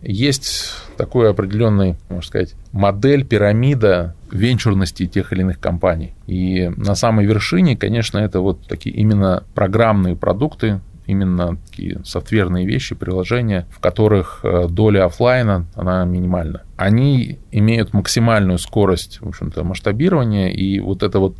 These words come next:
экспоненциальность, она там максимальная. И на низу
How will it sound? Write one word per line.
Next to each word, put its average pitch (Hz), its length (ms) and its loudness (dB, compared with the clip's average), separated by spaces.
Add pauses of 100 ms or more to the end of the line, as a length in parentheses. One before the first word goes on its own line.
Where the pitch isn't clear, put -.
(100)
экспоненциальность, 110 920 0
она 98 260 2
там 90 400 -2 (120)
максимальная. 87 640 -2 (120)
И 113 340 0 (100)
на 104 120 2
низу 135 340 2